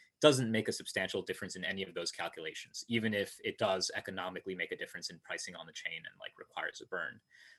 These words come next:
Um, so yeah, fundamentally, M E V is still pretty much exactly the same. Flashbots keeps working as is. Um, I think one interesting thing fifteen fifty-nine does do, it, which has been needed for a long time,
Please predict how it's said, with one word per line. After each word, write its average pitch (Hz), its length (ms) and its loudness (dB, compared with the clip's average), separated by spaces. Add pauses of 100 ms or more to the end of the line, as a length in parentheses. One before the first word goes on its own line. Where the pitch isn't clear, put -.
(120)
Um, 82 520 0
so 98 540 6 (380)
yeah, 127 240 12
fundamentally, 127 640 8
M 107 100 8
E 104 60 4
V 101 220 2
is 95 140 2
still 101 220 4
pretty 131 260 4
much 104 200 2
exactly 90 580 0
the 87 120 -4
same. 107 380 0
Flashbots 90 540 -4
keeps - 260 -8
working 95 280 -2
as 87 140 0
is. 98 300 0 (360)
Um, 85 280 -4 (160)
I - 80 6
think 165 160 6
one 143 180 12
interesting 143 400 10
thing 113 160 6
fifteen 113 260 0
fifty-nine 98 420 -2
does 95 240 2
do, 160 360 6
it, 104 220 4
which 113 200 0
has 95 180 -2
been 101 180 -2
needed 107 260 4
for - 120 -2
a 92 60 2
long 95 300 0
time, 95 380 -4